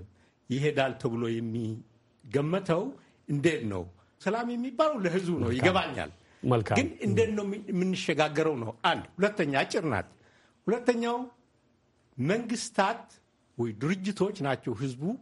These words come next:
Speaker 1: ጦርነት ውስጥ ያስገቡት። ለወደፊቱ ኢትዮጵያ የምትባለው አገር የምትኖር ከሆነ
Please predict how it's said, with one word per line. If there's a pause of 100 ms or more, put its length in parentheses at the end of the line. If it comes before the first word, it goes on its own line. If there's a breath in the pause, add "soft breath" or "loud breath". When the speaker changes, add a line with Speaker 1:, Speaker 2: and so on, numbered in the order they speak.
(1000)
Speaker 1:
ጦርነት
ውስጥ
ያስገቡት። (800)
ለወደፊቱ (360)
ኢትዮጵያ
የምትባለው (120)
አገር (680)
የምትኖር
ከሆነ